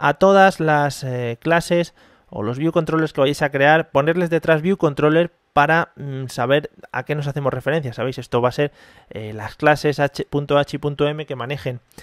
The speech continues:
eh, una vista, un view controller, entonces si le ponemos detalle view controller siempre vamos a saber a qué nos estamos refiriendo. Es una subclase de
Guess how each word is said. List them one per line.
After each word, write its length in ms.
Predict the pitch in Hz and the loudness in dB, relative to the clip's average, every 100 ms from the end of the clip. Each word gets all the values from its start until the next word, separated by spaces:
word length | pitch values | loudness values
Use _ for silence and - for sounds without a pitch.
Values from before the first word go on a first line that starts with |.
| - _ _ | -20 _ _
eh, 180 | 117 117 | -6 -2
una 220 | 156 160 | 0 0
vista, 480 | 190 - 196 202 - | 0 -2 -2 -2 -2
un 100 | 143 | 0
view 140 | 160 | 2
controller, 500 | 170 165 170 165 170 | 2 4 4 4 2
entonces 400 | 120 120 - 135 | 0 -2 -4 -4
si 80 | 127 | -4
le 100 | 123 | -4
ponemos 340 | 123 123 117 | -4 -2 -2
detalle 420 | 120 113 156 147 | 0 4 4 4
view 200 | 143 147 | 2 2
controller 440 | 143 143 143 143 151 | 0 -2 0 0 0
siempre 240 | 147 131 | -4 -4
vamos 160 | 131 127 | -4 -6
a 60 | |
saber 340 | 120 123 131 131 _ _ _ | -8 -2 -2 -2 _ _ _
a 100 | 117 | -10
qué 60 | |
nos 100 | 135 | -8
estamos 260 | 120 135 117 | -6 -6 -4
refiriendo. 540 | 113 - - - - - _ _ _ _ - | -6 -8 -14 -18 -20 -20 _ _ _ _ -4
Es 240 | 190 - | -2 0
una 120 | 190 | 0
subclase 600 | 160 165 - 208 202 202 | 0 -2 0 0 2 0
de 160 | 190 | 2